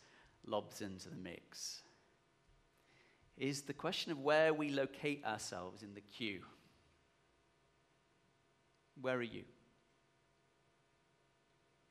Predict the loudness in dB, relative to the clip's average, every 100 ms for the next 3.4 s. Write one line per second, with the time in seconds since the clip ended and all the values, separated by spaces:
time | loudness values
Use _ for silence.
0 | _ -20 -18 -2 2 8 12 12 12 12
1 | 6 2 0 6 10 10 10 10 10 12
2 | 12 12 8 4 2 6 8 8 6 10
3 | 10 8 0